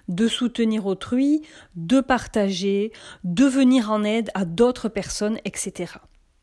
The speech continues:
Et donc, le développement personnel, encore une fois,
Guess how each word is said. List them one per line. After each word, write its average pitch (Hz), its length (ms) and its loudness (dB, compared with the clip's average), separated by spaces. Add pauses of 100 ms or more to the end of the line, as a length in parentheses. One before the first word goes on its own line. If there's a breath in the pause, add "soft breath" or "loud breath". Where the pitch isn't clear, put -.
(140)
Et 277 120 6
donc, 190 440 -6 (460 loud breath)
le 208 300 2
développement 214 560 -2
personnel, 196 480 -2
encore 247 500 2
une 233 140 4
fois, - 420 -4